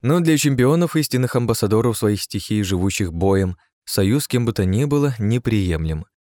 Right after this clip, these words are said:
Так было принято считать. Скептичный Вейвер же называл их жадными до силы тварями, просто слишком тупорылыми,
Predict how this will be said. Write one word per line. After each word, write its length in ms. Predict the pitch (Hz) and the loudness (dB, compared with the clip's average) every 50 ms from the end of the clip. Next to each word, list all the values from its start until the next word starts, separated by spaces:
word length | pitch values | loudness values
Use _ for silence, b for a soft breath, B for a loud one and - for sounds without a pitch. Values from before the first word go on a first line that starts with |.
| _ _ _ - | _ _ _ -2
Так 280 | - 117 131 127 127 | 0 0 0 0 -2
было 200 | 110 120 117 131 | 0 0 0 0
принято 440 | 120 - 107 92 87 85 80 - 90 | 0 0 0 0 0 -2 -2 -4 -4
считать. 500 | - - - - - 78 80 - - - _ _ _ _ _ _ _ _ _ _ _ _ _ _ _ - | -4 -6 -6 -4 -4 -6 -6 -8 -12 -20 _ _ _ _ _ _ _ _ _ _ _ _ _ _ _ -16
Скептичный 680 | - - - 104 80 90 98 90 - - 98 92 90 | -8 -4 -4 -4 -2 -2 -2 -2 -2 -2 -2 0 0
Вейвер 320 | 85 104 113 113 123 123 | 0 0 0 0 0 -2
же 140 | 107 107 110 | 0 0 0
называл 440 | 110 110 98 90 95 87 101 107 110 | 0 0 0 0 0 0 0 0 0
их 120 | 101 87 | -2 -2
жадными 400 | 80 95 98 101 104 113 110 110 | -2 0 0 0 0 -2 -2 -2
до 160 | 104 107 104 | 0 0 0
силы 300 | 95 - - 98 98 98 | 0 0 0 0 0 -2
тварями, 540 | - - 92 104 107 110 101 90 87 85 - _ _ _ | -2 -2 -2 0 0 0 0 -2 -4 -4 -8 _ _ _
просто 300 | - 110 104 - - 95 | -2 -2 -2 -2 -4 -6
слишком 420 | - - 101 95 - - 101 95 | -4 -2 -2 -2 -2 -2 -4 -4
тупорылыми, 720 | - - 87 - 104 101 104 104 104 101 95 85 80 76 | -4 -4 -2 -2 0 0 0 0 0 0 -2 -2 -4 -6